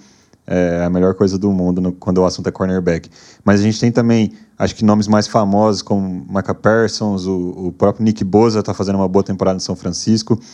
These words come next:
Mas eu trouxe dois caras aqui que eu queria ver qual que é a opinião de vocês pra esse prêmio. O primeiro deles, o Max Crosby,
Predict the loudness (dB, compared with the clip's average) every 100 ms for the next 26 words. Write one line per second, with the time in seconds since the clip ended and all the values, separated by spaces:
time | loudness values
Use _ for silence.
0 | -20 -20 _ 2 2 4 2 2 2 2
1 | 2 2 2 0 -6 0 2 4 2 0
2 | 0 0 0 0 -2 0 -2 0 -2 0
3 | 0 -2 -4 -4 -4 -2 -6 -12 _ _
4 | _ _ _ _ _ _ -8 0 4 6
5 | 6 4 4 4 4 2 2 4 2 0
6 | 0 0 -2 -4 2 2 2 0 -6